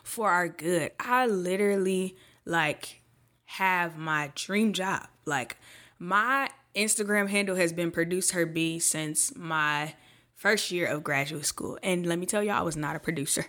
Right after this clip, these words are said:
<laughs> It was a dream. And it's like God fulfilled it for me at the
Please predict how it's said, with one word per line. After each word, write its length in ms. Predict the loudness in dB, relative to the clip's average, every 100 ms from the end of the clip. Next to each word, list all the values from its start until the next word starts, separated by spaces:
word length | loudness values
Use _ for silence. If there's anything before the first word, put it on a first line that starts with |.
| 0
<laughs> 0 | 0 2 0 0 -2 -20 -6 0 0 0 -4
It 100 | 0
was 140 | 2 2
a 80 |
dream. 460 | 0 2 2 2 -2 -8 _ _ -14 -2
And 480 | 2 2 2 -4 -8 -20 -20 0
it's 240 | 2 2
like 500 | 2 2 2 -4 -12
God 240 | 0 2 2
fulfilled 600 | -2 -10 -2 2 2 2
it 100 | -2
for 180 | -2
me 260 | -2 -2 -4 4
at 300 | 4 4 0
the 340 | 2 2 -2